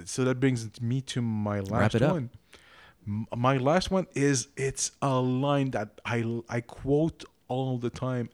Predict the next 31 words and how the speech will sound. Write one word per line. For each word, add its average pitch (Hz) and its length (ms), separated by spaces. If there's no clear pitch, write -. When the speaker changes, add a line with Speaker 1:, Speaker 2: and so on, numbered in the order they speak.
Speaker 1:
at 110 220
work 127 580
in 110 220
my 113 160
real 107 440
life. 123 300
It's 113 200
not, 247 240
and 160 120
it's 196 100
probably 311 340
not 160 340
just 123 420
from 127 380
James 110 300
Bond, 117 280
but 107 160
I, - 80
I, 127 180
I'm 139 240
always 156 400
picturing - 460
that 107 260
scene 127 440
in 110 180
particular 120 680
when 113 120
I 110 120
say 117 340
it. 131 300
And 127 340